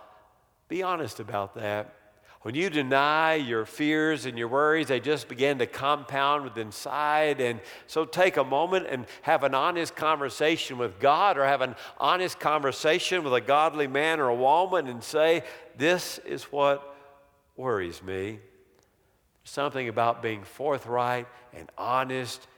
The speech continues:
and sharing your fears and worries that allows them to find a sense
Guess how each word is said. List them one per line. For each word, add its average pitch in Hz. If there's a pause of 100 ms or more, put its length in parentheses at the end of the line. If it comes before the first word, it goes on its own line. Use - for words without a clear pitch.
(200)
and 95
sharing 139 (100)
your 101
fears 127
and 92
worries 117
that 101
allows 127
them 120 (440)
to 107
find 113 (540)
a 110
sense 107